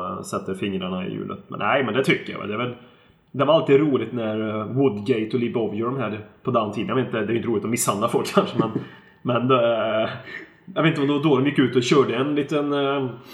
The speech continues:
en liten sväng ut i Leeds. Och när Joey Barton slängde, eh, han tog en cigarett och tryckte in i ansiktet på juniorspelare i City.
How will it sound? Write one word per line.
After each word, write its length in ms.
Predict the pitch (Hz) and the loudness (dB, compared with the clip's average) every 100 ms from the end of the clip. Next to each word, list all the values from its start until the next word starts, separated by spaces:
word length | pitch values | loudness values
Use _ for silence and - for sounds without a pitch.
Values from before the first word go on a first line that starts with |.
| - | -6
en 60 | 131 | 2
liten 460 | 131 139 135 135 131 | 4 4 2 0 0
sväng 360 | 160 123 113 | 0 0 0
ut 160 | 113 117 | -2 0
i 40 | |
Leeds. 440 | 120 101 95 - - _ _ _ _ - - 123 | 0 -2 -4 -12 -16 _ _ _ _ -20 -16 -6
Och 120 | 123 | -2
när 120 | 123 | 0
Joey 280 | 120 139 123 | 4 4 6
Barton 600 | 139 131 131 - 117 120 113 - - - | 4 2 0 -2 -2 -4 -8 -14 -20 -8
slängde, 680 | - 156 143 131 101 87 127 | -2 0 0 0 -4 -6 -6
eh, 80 | - - - | -6 -10 -10
han 140 | - | -6
tog 200 | 175 135 | -2 -2
en 300 | 131 143 170 | -2 -4 -6
cigarett 560 | - 135 - 85 - - | -4 0 0 -2 -8 -6
och 920 | 65 53 53 53 53 52 50 - - | -4 -4 -4 -4 -4 -4 -4 -6 -2
tryckte 360 | 160 160 - 165 | 4 4 6 6
in 120 | 135 | 8
i 60 | |
ansiktet 480 | 139 135 127 123 101 | 6 6 4 2 4
på 80 | 117 | 6
juniorspelare 680 | 120 123 120 117 120 104 107 | 6 6 4 0 0 0 0
i 20 | |
City. 440 | - 190 - 131 | 0 -2 -4 -6